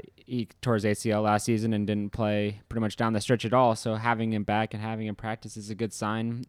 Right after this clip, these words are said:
uh, for any Tampa Bay fan who, I mean, at this point, the Bucs have done enough to, you know, brace for any sort of,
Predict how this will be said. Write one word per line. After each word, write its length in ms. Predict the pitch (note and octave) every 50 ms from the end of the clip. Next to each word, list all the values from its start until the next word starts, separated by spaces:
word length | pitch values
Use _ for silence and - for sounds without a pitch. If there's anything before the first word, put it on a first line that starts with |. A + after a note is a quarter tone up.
| _
uh, 220 | - G#2+ G#2 G#2 G#2
for 160 | - - A#2
any 120 | B2+ D3+
Tampa 240 | C#3+ - G#2+ F#2 F#2
Bay 140 | G2+ G2 F#2+
fan 320 | - - G2 G2 G#2 G#2+ - - - - - - - - - _
who, 380 | - A2+ A2 A2 G#2+ G#2 G2 - - _ _ _ _ -
I 60 | D3+
mean, 100 | D#3+ E3+
at 100 | F3 F3+
this 140 | G3+ G3 F3+
point, 600 | - - D3+ D3 D3 C#3+ B2+ - - D3 B2+ A2+
the 80 | - A#2+
Bucs 260 | - C3+ C3+ C3+ B2+
have 160 | C#3 A#2 G2
done 180 | - B2 B2 A#2
enough 400 | G#2+ G2+ G2+ G#2 G2+ G#2 - -
to, 320 | - - A2 G2+ G2 F#2+ - - - - - - - _ -
you 80 | G#2
know, 160 | G2+ F2 F#2 F#2+ G2+ -
brace 300 | A2+ G#2 G#2 A2+ A2 -
for 160 | - B2 A2+
any 160 | G#2+ G#2+ A2
sort 260 | G#2+ - B2 A2+ G#2+
of, 400 | G#2 G2+ F#2+ F#2 - - - -